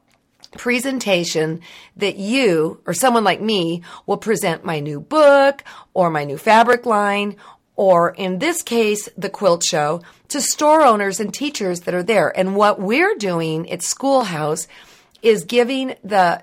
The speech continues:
store owner ideas on how to market whatever the product is. And it's a way for them to run around and see what's new and hot. Well, this Thursday, I had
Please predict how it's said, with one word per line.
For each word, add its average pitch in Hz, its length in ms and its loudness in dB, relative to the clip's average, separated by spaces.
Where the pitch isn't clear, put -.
store 240 560 2
owner 175 560 -2
ideas 185 800 0
on 180 220 -4
how 175 220 0
to 175 160 -4
market 202 500 0
whatever 170 300 0
the 160 80 -6
product 156 460 -4
is. 123 240 -4
And 330 340 0
it's 269 220 -4
a 269 80 0
way 226 200 2
for 254 200 -4
them 170 300 -2
to 180 140 -6
run 208 220 0
around 180 360 0
and 185 200 -8
see 185 200 -2
what's 180 300 -2
new 160 460 -4
and 175 140 -4
hot. 160 380 0
Well, 202 120 0
this 262 200 0
Thursday, 226 600 2
I 175 140 -2
had 170 320 -6